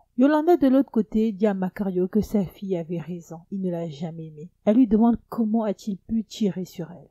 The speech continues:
Mais Macario lui dit, il devait faire le test. Yolanda ne décolère pas. Daniela, de l'autre côté, refuse que Isabella suive Fausto. Par la suite, elle menace Fausto de ne pas lui donner son héritage.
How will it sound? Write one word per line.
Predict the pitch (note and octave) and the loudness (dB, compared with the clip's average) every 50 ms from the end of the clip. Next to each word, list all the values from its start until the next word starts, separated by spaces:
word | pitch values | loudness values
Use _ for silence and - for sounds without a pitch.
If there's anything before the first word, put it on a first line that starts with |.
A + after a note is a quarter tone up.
| _ - | _ -6
Mais | F3+ F#3+ A3 | 0 0 2
Macario | A3 A3 G#3+ G#3 - A#3 G#3 G3+ F3+ | 4 2 0 0 -2 -2 -2 -2 -2
lui | F3 F#3 F3+ | -2 -4 -6
dit, | D#3+ D#3+ F3 F#3 G3+ G#3 - - | -10 -10 -10 -10 -10 -10 -6 -8
il | F#3+ D#3+ | -8 -2
devait | F#3 F3+ E3+ F#3 E3 | -2 -2 -2 -2 -8
faire | - - G3 D#3 D3+ | -6 -6 -6 -6 -6
le | D3+ D#3 - | -8 -12 -14
test. | - - - _ - _ - | -14 -16 -18 _ -18 _ 4
Yolanda | A3 A#3 A#3 A#3 A3+ A3 A3 A3+ C4+ C4 | 4 4 6 6 4 4 4 4 4 4
ne | A3 G#3+ | 2 0
décolère | F3 D#3 F3+ F3 - F3 D3+ D3 C#3+ - - _ - | 0 0 -4 -4 -2 -6 -8 -8 -10 -14 -16 _ -10
pas. | - - - _ _ _ - | -10 -10 -10 _ _ _ 0
Daniela, | F#3 F#3 F#3 F3+ E3+ E3 E3 | 0 0 0 -2 -2 -2 -2
de | D#3 E3 | -2 -2
l'autre | D#3 E3 E3 - - | -4 -4 -6 -6 -6
côté, | - E3+ - - E3 | -10 -8 -6 -4 -6
refuse | E3 - F3 E3+ _ - G3+ G#3+ G3+ - | -4 -4 -4 -6 _ -4 -4 -4 -4 0
que | - F#3+ - - | -2 -2 0 0
Isabella | A3+ G#3+ F3 G3 F#3 F3 E3 F3+ E3 E3 D#3+ E3+ F#3 G3+ F#3 | -2 -2 0 0 0 2 2 0 0 0 -2 -4 -4 -6 -8
suive | - - - F3+ E3+ | -10 -8 -8 -8 -8
Fausto. | - - F#3+ E3+ - - _ - - _ _ _ _ - | -8 -12 -16 -16 -16 -20 _ -20 -20 _ _ _ _ 0
Par | A3 G#3+ A3 | 2 4 6
la | A#3 A#3 B3 | 6 6 4
suite, | A3+ - - B3+ B3+ _ _ - - - | 2 0 -8 -8 -8 _ _ -20 -12 -6
elle | A3+ G3+ G3 | -4 -2 0
menace | G3 A3 G#3+ A3+ C4 C#4+ C4+ - | 2 2 2 4 2 2 0 0
Fausto | - A3+ G3 - - _ - F3 F3 _ _ - | 0 0 0 0 -2 _ -10 -10 -10 _ _ -12
de | F#3 | -6
ne | F3 F3+ | -4 -4
pas | - - G#3+ G#3+ | 0 4 4 4
lui | A3 B3 G3+ | 6 4 2
donner | F#3 G3 F3+ E3+ F3 | 2 -4 -4 -4 -6
son | F3+ - F#3 E3 E3+ | -6 -6 -6 -8 -8
héritage. | D#3+ - C#3+ - - C3 - - - - - - _ | -10 -14 -12 -12 -12 -14 -14 -14 -20 -20 -20 -20 _